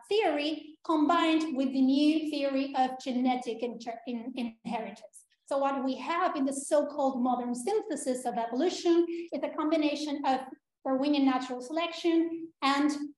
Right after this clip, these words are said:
genetic, um, and Mendelian genetics. And we have there the models of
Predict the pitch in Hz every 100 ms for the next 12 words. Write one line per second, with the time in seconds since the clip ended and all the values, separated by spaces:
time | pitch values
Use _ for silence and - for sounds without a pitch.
0 | _ 226 277 262 262 254 269 247 - 277
1 | 269 269 269 254 269 269 247 240 254 247
2 | 240 240 214 - 208 - - - _ -
3 | 233 220 262 233 240 240 - 269 247 233
4 | 240 208 226 226 233 240 226 - 226